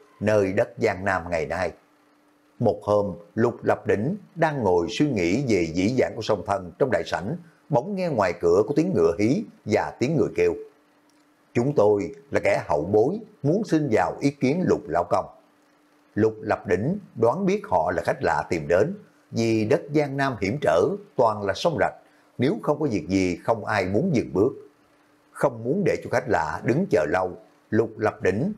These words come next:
chạy ra cổng, thấy có ba người khách tha phương, thân hình lực lưỡng, cởi ngựa cao, lưng khoác thanh y đầy bụi trắng đang đứng chờ. Thấy Lục Lập Đỉnh, cả ba đều xuống ngựa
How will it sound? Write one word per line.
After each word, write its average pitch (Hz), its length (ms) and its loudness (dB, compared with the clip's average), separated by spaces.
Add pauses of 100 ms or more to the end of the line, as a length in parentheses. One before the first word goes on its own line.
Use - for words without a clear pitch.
chạy 80 240 0
ra 101 140 2
cổng, 85 260 -2 (320)
thấy 147 280 0
có 202 80 2
ba 160 160 2
người 92 260 -2
khách - 280 -4
tha 104 160 0
phương, 104 340 0 (380)
thân 180 240 0
hình 101 320 0
lực 87 180 -2
lưỡng, 95 300 2 (300)
cởi 101 160 2 (120)
ngựa 82 220 2
cao, 98 340 0 (180)
lưng 143 320 0
khoác 143 300 -2
thanh 107 200 -2
y 104 300 2
đầy 87 280 0
bụi 82 180 -2
trắng 110 280 -2 (140)
đang 95 220 -2
đứng 127 180 -2
chờ. 76 240 2 (920)
Thấy 123 320 0
Lục 104 160 0
Lập 87 140 0
Đỉnh, 104 280 0 (240)
cả 107 160 0
ba 107 440 -2
đều 113 200 2
xuống 165 280 0
ngựa 87 220 4